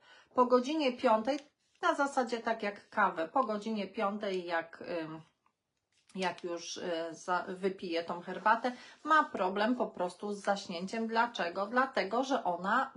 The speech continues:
pobudza, zamiast już wyciszać na wieczór. Ym, no i, no i właściwie, kochani, to by było tyle.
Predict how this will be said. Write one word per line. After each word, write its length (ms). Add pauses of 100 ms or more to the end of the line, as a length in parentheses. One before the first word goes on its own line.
(140)
pobudza, 840
zamiast 500
już 220
wyciszać 680
na 180
wieczór. 480 (580)
Ym, 680 (560)
no 400
i, 460 (840)
no 320
i 160
właściwie, 1040
kochani, 640
to 240
by 200
było 420
tyle. 680